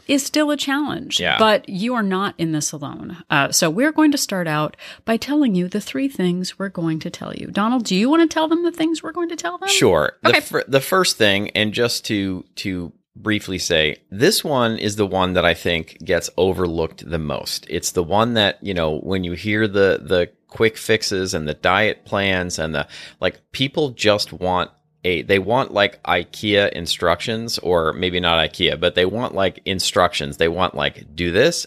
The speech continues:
Speaker 2: and then this, and then this." The thing that gets overlooked all the time is mindset. Work on your mindset. Work on your attitude towards your weight loss and fitness. Work on your attitude towards yourself.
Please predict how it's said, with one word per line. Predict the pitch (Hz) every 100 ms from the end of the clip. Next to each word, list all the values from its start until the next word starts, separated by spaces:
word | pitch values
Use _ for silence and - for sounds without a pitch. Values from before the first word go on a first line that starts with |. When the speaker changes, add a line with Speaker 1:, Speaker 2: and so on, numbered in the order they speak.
| -
Speaker 2:
and | 82
then | 80 85
this, | 101 127 -
and | 98
then | 92
this." | 90 78 - - - - -
The | 87
thing | - 120 139
that | 123 -
gets | 101 -
overlooked | 95 98 98 107 131
all | 135
the | 139
time | - 135 135 -
is | 95
mindset. | 87 80 78 71 - - - - - _ _
Work | 82 95 120 139 -
on | 98 101 98 101
your | 85 85
mindset. | 80 80 76 - 73 65 -
Work | 87 110 -
on | 117 110 104 107 - - _ -
your | 85 76 -
attitude | 87 110 131 - 139 135
towards | - 131 131
your | 131
weight | 127 117
loss | 117 123
and | 113 110
fitness. | 117 110 110 104 -
Work | 80 92 104 -
on | 90 87
your | 85 -
attitude | 80 87 92 104 85
towards | - 90 76
yourself. | 73 - 110 120 143